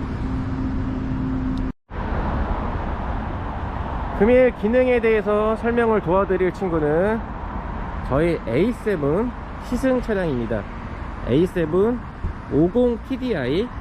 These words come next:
쿼트로 프리미엄 차량이고요. 이 차량을 가지고 기능들을 설명을 한번 드리겠습니다. 먼저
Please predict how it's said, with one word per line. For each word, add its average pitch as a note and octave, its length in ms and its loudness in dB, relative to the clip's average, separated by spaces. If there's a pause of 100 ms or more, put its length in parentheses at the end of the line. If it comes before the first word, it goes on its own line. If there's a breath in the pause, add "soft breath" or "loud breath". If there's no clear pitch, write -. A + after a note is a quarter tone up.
(260)
쿼트로 A3+ 500 0
프리미엄 A#3+ 640 0
차량이고요. G#3 640 0 (880)
이 D3 160 4
차량을 G3 640 2 (760)
가지고 G3+ 640 2 (200)
기능들을 D3+ 540 0
설명을 F3 400 2
한번 D3+ 320 0
드리겠습니다. A#2 920 0 (1600)
먼저 G3 540 2